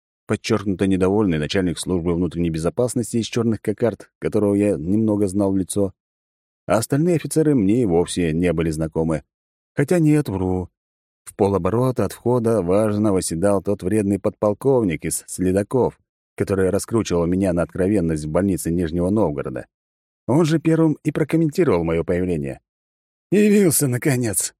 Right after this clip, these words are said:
раздраженно проворчал он, глядя из-под лобья. «О, майор Жарский!» —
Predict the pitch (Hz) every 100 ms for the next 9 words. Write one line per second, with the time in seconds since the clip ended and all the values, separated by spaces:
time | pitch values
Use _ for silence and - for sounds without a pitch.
0 | - 85 82 82 78 80 73 80 80 -
1 | 80 92 87 80 85 78 - 90 90 64
2 | 58 - _ _ _ _ _ _ _ _
3 | - 127 143 139 117 101 113 151 170 131
4 | 127 143 180 117 87 - 101 76